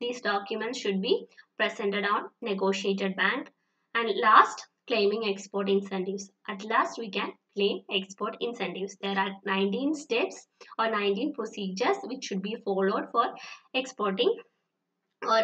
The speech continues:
exporting or importing procedures, and this should be done at any cost.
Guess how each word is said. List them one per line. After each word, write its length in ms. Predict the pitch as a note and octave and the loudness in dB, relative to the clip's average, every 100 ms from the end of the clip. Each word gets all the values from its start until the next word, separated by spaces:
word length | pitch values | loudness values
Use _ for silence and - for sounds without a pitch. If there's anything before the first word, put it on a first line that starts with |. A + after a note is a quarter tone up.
| - | 2
exporting 640 | A3+ - A#3+ A#3+ A3+ C#4+ | -6 0 0 2 -2 0
or 120 | - A3 | 2 4
importing 540 | G#3 A3 G3+ A3 D#4 | 2 0 -2 -2 -2
procedures, 560 | A3 - G#3 G3 B3 - | -2 -6 -8 -2 -2 0
and 200 | A#3+ G3+ | -2 -2
this 140 | G3 | -4
should 180 | G3+ F#3+ | -2 0
be 220 | - - - - - - | 0 -2 -6 -20 -14 0
done 200 | G#3 A#3 | 0 2
at 160 | G3+ G3 | 0 4
any 260 | G3 G3 | 6 6
cost. 360 | G3 F#3+ - - | 2 -2 -6 -14